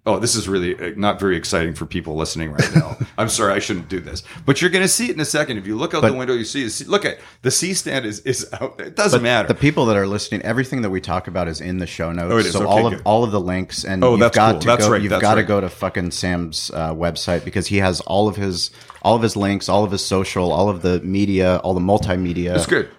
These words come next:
Speaker 2: Um, and you gotta follow him because this guy's a content machine.
Speaker 1: But I couldn't find, as I was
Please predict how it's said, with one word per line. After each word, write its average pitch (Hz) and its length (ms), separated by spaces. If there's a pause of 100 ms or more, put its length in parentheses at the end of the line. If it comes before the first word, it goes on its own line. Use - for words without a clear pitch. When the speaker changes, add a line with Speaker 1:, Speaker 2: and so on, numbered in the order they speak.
Speaker 2:
Um, 80 580 (460)
and 98 120
you 95 40
gotta 98 160
follow 90 300
him 78 80
because 82 340 (120)
this - 120
guy's 98 200
a - 40
content 90 460
machine. 78 480 (140)
Speaker 1:
But 147 120
I 160 120
couldn't 220 320
find, 147 300
as 160 240
I 185 100
was 147 200